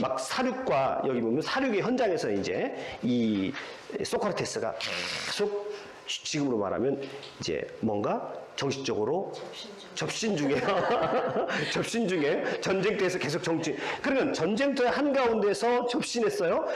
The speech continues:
그 다이몬의 소리가 들려요. 양심의 소리가 들리면서 인간에 대해서 깊이 성찰하는 거예요. 아, 과연 이게 인간이 사는 모습일까? 그러니까 위대한 거는 뭐냐면 동양 철학도 어, 어, 전쟁에서 나왔죠.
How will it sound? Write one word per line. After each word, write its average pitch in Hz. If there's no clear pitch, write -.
그 190
다이몬의 208
소리가 196
들려요. 175
양심의 196
소리가 180
들리면서 190
인간에 254
대해서 220
깊이 -
성찰하는 247
거예요. 92
아, 196
과연 262
이게 196
인간이 226
사는 214
모습일까? 254
그러니까 220
위대한 269
거는 247
뭐냐면 135
동양 285
철학도 233
어, 170
어, -
전쟁에서 254
나왔죠. 151